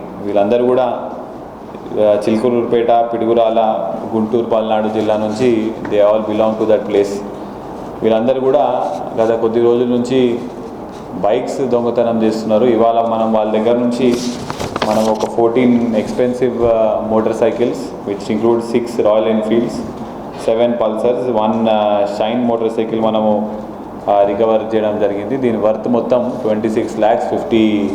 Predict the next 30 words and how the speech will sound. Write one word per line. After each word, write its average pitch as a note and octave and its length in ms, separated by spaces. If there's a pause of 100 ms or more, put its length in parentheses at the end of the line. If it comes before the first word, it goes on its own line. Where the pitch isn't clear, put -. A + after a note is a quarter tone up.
(200)
థౌజండ్ G#2+ 300
రూపీస్. A2 440 (920)
అయితే A#2 180
వీళ్ళందరూ A#2+ 440
కూడా C3+ 500 (540)
మనము A#2 360
లాస్ట్ A2+ 520
జూన్లో C3 320
కూడా C3 160
నల్గొండ A#2+ 400
పోలీస్ A#2+ 380
ఒక A#2+ 140
ఫిఫ్టీ A#2 320
బైక్స్, A2+ 420 (420)
సిక్స్టీ A#2+ 280
బైక్స్ A#2 300
రికవర్ A#2+ 360
చేసింది. A2+ 440
అందులో B2 440 (480)
సేమ్ D3+ 520 (880)
విలేజ్, B2 460
సేమ్ B2+ 280
ఊర్ల B2 280
నుంచి A#2+ 300
కూడా A#2+ 180
వీళ్ళంతా A#2 380
సేమ్ A#2+ 300
కంటిన్యూయింగ్ A#2 760
అఫెన్స్ A2 400
ఇది. - 180